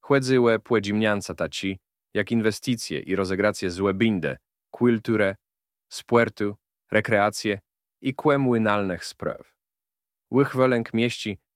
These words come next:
radzezne łe wysadzenim, łebewatel ścigłe budżetu, łestą płedimnianti łoni w Głednikły. Wedle niegłe, welowac nad tere przejmunyma projektama chłenicianie bandu latos w czerwińcu.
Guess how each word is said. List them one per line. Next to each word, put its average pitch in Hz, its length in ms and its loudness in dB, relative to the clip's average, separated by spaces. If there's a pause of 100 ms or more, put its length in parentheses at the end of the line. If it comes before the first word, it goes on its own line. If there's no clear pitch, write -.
(120)
radzezne 123 580 2
łe 110 220 4
wysadzenim, 110 680 0 (400)
łebewatel 127 580 2
ścigłe 117 420 -2
budżetu, 113 600 0 (400)
łestą 135 460 0
płedimnianti 117 680 0
łoni 110 360 2
w 90 60 -12
Głednikły. 104 680 -2 (560)
Wedle 127 320 2
niegłe, 117 440 0 (400)
welowac 135 480 2
nad 113 220 -4
tere 127 260 0
przejmunyma 120 800 0 (400)
projektama 127 680 2
chłenicianie 123 720 0
bandu 117 420 0
latos 113 480 -2 (260)
w - 60 -20
czerwińcu. 90 680 -2